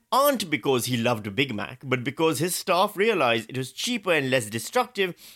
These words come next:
to let him toss a small styrofoam box with a half-eaten burger.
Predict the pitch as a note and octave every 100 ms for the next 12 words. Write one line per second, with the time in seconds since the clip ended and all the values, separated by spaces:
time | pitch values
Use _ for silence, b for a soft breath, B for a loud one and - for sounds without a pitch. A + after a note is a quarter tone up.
0 | _ G#3+ D#3 D3 D#3+ D3 B2 A#2 C3+ C#3
1 | A2 A2 G#2+ - G#2+ G#2+ A#2+ A2+ A2 F3+
2 | F#3+ - F3+ A#2+ A2+ - G#2 A#2+ A#2 E3+
3 | F3 A#2+